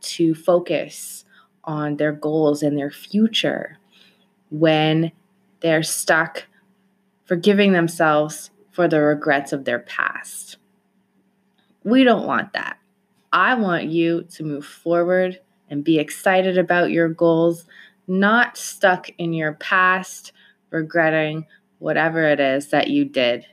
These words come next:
And maybe you don't feel that you deserve to accomplish these goals, but you do. So I've got, I did write a blog post a few weeks ago about five tips on how to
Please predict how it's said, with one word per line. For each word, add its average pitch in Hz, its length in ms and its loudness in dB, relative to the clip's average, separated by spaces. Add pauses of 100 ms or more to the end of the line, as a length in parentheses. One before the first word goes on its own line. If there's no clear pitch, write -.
(180)
And 170 120 -4
maybe 185 220 2
you 202 140 2
don't 202 260 2
feel 202 240 0
that 185 140 -2
you 180 100 0
deserve 175 540 2
to 156 160 -2
accomplish 135 720 -8
these 123 280 -8
goals, - 720 -10 (840)
but 139 200 0
you 147 180 2
do. - 320 -6 (1300)
So 220 1200 4 (560)
I've 180 320 -4
got, 185 600 -4
I 202 100 2
did 254 200 0
write 311 180 4
a 294 40 4
blog 175 440 2
post 147 340 -8
a 170 60 -8
few 170 240 -4
weeks 156 320 -4
ago 127 440 -6
about 147 300 -2
five 165 340 0
tips 156 500 -4
on 139 260 -8
how 160 440 -6
to 185 460 2